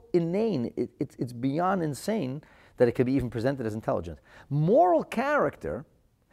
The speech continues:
is cultivated and sustained through emotional engagement with fictici-, fictitional scenarios. In other words, life is one big joke. So a person's gonna go have moral character,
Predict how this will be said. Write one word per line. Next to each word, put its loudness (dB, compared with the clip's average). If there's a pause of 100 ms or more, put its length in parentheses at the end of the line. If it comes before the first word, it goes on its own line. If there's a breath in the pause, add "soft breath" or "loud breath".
(220 soft breath)
is 6
cultivated 4
and -2
sustained -2
through 4
emotional 2
engagement 2
with -2
fictici-, -6
fictitional -8
scenarios. -4
In -2
other -2
words, -2
life -2
is -6
one -6 (100)
big -6
joke. -14 (540 soft breath)
So 4
a 6
person's 0
gonna 0
go 4 (160 loud breath)
have 6
moral 8
character, 2